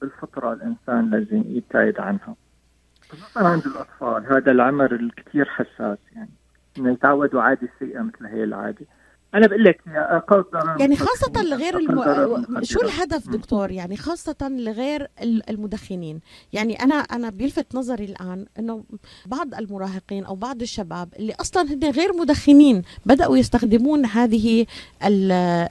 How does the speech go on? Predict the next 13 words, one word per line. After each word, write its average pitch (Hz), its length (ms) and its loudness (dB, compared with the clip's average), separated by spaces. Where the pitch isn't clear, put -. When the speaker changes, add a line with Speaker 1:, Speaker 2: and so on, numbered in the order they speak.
Speaker 2:
السيجارة 214 540 4
الإلكترونية 185 840 -2
كنوع 247 320 8
من، 226 360 6
آه، 196 340 -2
ما، 202 200 -4
ما 233 160 0
بعرف 190 380 -2
for 185 40 4
fun 294 580 2
maybe 247 420 2
بهالنكهات 190 1000 0
ال-، 202 220 2